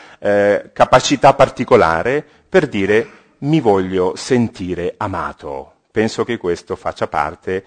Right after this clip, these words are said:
del nostro anche, eh, essere umani, cioè sentirsi, volersi sentire ama-, sentirsi amati è una cosa molto naturale.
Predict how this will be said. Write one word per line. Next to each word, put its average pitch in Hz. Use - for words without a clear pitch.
del 87
nostro 90
anche, 92
eh, 90
essere -
umani, 82
cioè -
sentirsi, 110
volersi 113
sentire 98
ama-, 87
sentirsi -
amati 90
è -
una -
cosa -
molto 90
naturale. 90